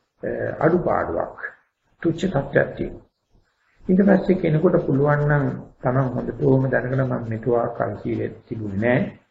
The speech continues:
දුස්සීලව ගත කරා. නමුත් මට මේක ඇහුණාට පස්සේ, වටිනාකම දැනගන්න පස්සේ මම සිල්වන්ත වුණා. නමුත්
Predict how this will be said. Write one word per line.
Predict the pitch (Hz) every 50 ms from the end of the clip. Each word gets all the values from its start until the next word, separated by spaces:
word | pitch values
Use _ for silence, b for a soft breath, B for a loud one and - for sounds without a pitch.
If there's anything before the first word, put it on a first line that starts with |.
| _ _ _ -
දුස්සීලව | 131 120 113 - - 110 98 98 98
ගත | 98 98 101 101 -
කරා. | 117 113 139 180 180
නමුත් | 160 156 - - -
මට | - 151 139 -
මේක | 147 147 147 -
ඇහුණාට | - - - 170 190 165 139 120
පස්සේ, | - 101 95 - - - 117
වටිනාකම | 113 110 - - 123 117 117 117 113
දැනගන්න | 107 110 113 117 110
පස්සේ | - 160 156 151 190 180
මම | 147 139 135
සිල්වන්ත | - - 151 135 131 127 113 107 107
වුණා. | 117 117 135 156 165 135 107 113 - - B B B B B B B -
නමුත් | 156 160 180 190 208 220